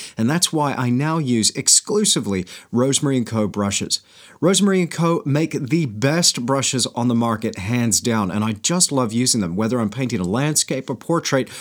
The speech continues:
or working outside and painting on plein air. Now, right now, on the Rosemary and Co website, you can find my sets of brushes for landscapes, portraits, and painting outside right now on the website, as well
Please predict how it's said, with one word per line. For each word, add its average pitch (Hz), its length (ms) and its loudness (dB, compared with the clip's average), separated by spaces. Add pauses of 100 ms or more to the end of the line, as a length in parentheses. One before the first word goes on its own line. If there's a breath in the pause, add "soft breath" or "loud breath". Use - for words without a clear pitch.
(100)
or 139 120 -2
working 165 280 0
outside 147 460 0
and 113 160 0
painting 139 420 -2
on 131 220 0
plein 143 300 0
air. 151 280 -2 (440 loud breath)
Now, 143 220 2
right 175 320 0
now, 180 400 0
on 135 120 2
the 123 80 2
Rosemary 170 560 2
and 151 120 -2
Co 160 240 0
website, 139 600 0 (240 loud breath)
you 131 140 2
can 127 160 2
find 131 380 0
my 117 140 2
sets 180 420 2
of 107 120 -4
brushes 101 400 0
for 113 300 -2
landscapes, 143 640 0
portraits, 175 560 0 (140)
and 208 340 0
painting 113 340 0
outside 98 500 0 (260 loud breath)
right 135 200 0
now 143 140 0
on 127 60 2
the 123 60 2
website, 143 380 0
as 147 140 2
well 160 460 0